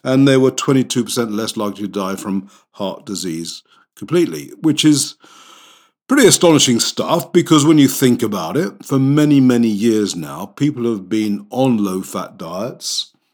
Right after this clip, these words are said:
low-fat milks, low-fat cheeses, uh, you name it.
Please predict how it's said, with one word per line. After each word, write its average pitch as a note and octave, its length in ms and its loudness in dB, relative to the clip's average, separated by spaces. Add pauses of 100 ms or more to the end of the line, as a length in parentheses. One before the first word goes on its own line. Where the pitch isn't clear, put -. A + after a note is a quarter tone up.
(200)
low-fat G2+ 400 -8
milks, G2+ 460 -8
low-fat G2 360 -12
cheeses, G2 760 -4 (180)
uh, D#2+ 260 -12 (140)
you G#2+ 220 -8
name F#2+ 340 -6
it. D2+ 100 -16